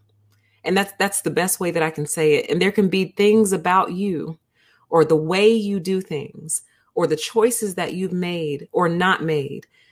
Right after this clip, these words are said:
the decisions that you have made or not made. So it, sometimes, that's what I'm saying. Like, sometimes it can come down to a decision.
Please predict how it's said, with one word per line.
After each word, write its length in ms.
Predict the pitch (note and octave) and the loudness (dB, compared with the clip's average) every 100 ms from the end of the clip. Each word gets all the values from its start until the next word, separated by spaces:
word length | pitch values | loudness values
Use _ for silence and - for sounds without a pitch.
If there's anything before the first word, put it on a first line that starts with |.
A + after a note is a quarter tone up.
| _ | _
the 100 | - | -2
decisions 800 | F3 D#3+ - C4 B3 A3 G3 E3+ - | 0 2 0 -2 0 2 2 0 -4
that 180 | F3+ C#3 | -4 -2
you 160 | F#3 G#3+ | 0 0
have 160 | F#3 | 0
made 440 | E3 F3 F3 F3 - | -4 -4 -2 -2 -2
or 140 | D#3 D3+ | 0 0
not 340 | D#3 E3+ - | 0 -2 -2
made. 500 | D#3+ D3+ C3+ - D3+ _ _ _ _ _ _ _ _ _ | -2 -2 -4 -8 -14 _ _ _ _ _ _ _ _ _
So 160 | - A3 | 0 2
it, 80 | - | 2
sometimes, 400 | A#3+ B3+ B3 F3 | 0 0 0 0
that's 160 | G#3 | 0
what 100 | A3+ | 0
I'm 80 | F#3 | 0
saying. 320 | F3 A3+ G3 | 0 -2 0
Like, 140 | E3+ B2 | -2 -4
sometimes 400 | A#3+ A#3+ A3+ F#3 | -4 -2 -2 -4
it 100 | G3+ | -4
can 120 | F3+ | -6
come 220 | - G3+ | -4 -4
down 220 | F3+ E3+ F3 | -2 -4 -4
to 160 | E3+ | -2
a 40 | D3+ | -2
decision. 880 | C3+ B2+ - B3+ B3 D#3 B2+ D3 | -2 -4 -2 -4 -2 -4 -6 -12